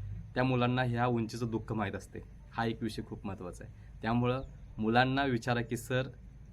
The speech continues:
किंवा प्रत्येक मुलग्याला विचारा की हाईटमध्ये ज्या मुलग्याला बाहेर काढले त्यांनाच हे फक्त दुःख माहीत असतं. पण आता आनंदाची गोष्ट अशा पद्धतीनं आहे,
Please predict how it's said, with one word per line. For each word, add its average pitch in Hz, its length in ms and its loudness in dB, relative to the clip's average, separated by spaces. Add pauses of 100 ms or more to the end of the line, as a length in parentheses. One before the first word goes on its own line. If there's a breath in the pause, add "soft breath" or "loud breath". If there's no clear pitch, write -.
(120)
किंवा 123 300 4 (320)
प्रत्येक 123 280 0
मुलग्याला 127 320 2
विचारा 117 280 0
की 117 100 0
हाईटमध्ये 120 440 0
ज्या 127 120 2
मुलग्याला 117 360 0
बाहेर 107 220 -2
काढले 98 240 -4
त्यांनाच 113 380 0
हे 127 120 0
फक्त - 140 -4
दुःख 110 220 -2
माहीत 95 200 -2
असतं. 95 280 -10 (400 loud breath)
पण 113 60 -2
आता 110 260 4
आनंदाची 135 400 4
गोष्ट 127 200 2
अशा 120 160 -2
पद्धतीनं 120 340 0
आहे, 104 180 0